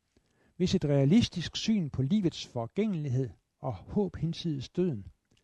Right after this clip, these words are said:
hvis det anses for at være væsentlige komponenter til et helt menneskeliv, så kan religion ikke være helt uvæsentligt.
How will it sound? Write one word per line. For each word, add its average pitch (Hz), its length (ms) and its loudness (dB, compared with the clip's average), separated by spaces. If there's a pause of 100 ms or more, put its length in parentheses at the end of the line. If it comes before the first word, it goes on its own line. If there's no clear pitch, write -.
(520)
hvis 170 160 2
det 262 100 2
anses 196 500 2
for 170 160 4
at 143 60 0
være 139 120 0
væsentlige 147 460 2
komponenter 135 760 -4
til 135 280 -2
et - 80 -8
helt - 460 -2 (260)
menneskeliv, 139 640 -4 (1040)
så 214 140 0
kan 175 140 4
religion 165 360 4
ikke 175 180 -2
være 143 120 2
helt 214 380 4
uvæsentligt. 131 600 -2